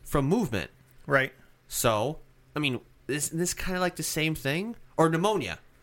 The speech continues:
Speaker 1: You know,
Speaker 2: Yeah,
Speaker 1: when you're,
Speaker 2: yeah, yeah, yeah.
Speaker 1: you know, your, your lungs, your lungs are being, you know, restricted to movement, so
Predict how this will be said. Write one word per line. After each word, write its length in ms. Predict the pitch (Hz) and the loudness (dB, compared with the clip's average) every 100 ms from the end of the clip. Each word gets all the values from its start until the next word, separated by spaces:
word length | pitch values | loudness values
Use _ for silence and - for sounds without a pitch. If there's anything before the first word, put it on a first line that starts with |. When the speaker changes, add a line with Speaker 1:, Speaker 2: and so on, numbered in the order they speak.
| - | 4
Speaker 1:
You 80 | 190 | 6
know, 100 | 240 | 8
Speaker 2:
Yeah, 160 | 240 | 6
Speaker 1:
when 100 | 180 | 6
you're, 100 | 196 | 6
Speaker 2:
yeah, 80 | 202 | 6
yeah, 60 | 202 | 6
yeah. 180 | 175 - | 4 4
Speaker 1:
you 80 | 135 | 2
know, 80 | 127 | 4
your, 220 | 131 135 | 0 0
your 200 | 151 156 | 2 4
lungs, 440 | 160 165 156 - - | 4 4 0 -6 -2
your 120 | 147 | 0
lungs 260 | 160 170 | 2 0
are 60 | 160 | 0
being, 240 | 156 151 - - | 0 -2 -6 -10
you 80 | 147 | -2
know, 180 | 123 113 - _ - | -2 -2 -8 _ -8
restricted 520 | 135 - 180 - 151 | -6 -4 -4 -2 -2
to 60 | |
movement, 560 | 135 156 202 143 117 - | 2 2 2 0 0 0
so 600 | - - 156 151 143 139 | -4 0 2 2 2 -2